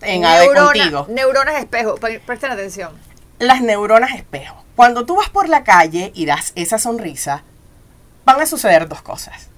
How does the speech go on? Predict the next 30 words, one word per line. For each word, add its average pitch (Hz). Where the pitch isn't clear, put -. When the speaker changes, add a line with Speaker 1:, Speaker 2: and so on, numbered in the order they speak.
Speaker 1:
Nadie 269
se 254
va 196
a 185
resistir 226
a 226
una 190
sonrisa. 233
Importante. 156
Y 262
lo 254
otro, -
o 262
se 262
sorprende 262
o 339
te 427
sonríe. 190
Speaker 2:
Sí. 180
Speaker 1:
Para 202
mí 180
es 190
muy 233
divertido 196
ir 175
por 160
la 156
calle, 196
ir 202
sonriendo 214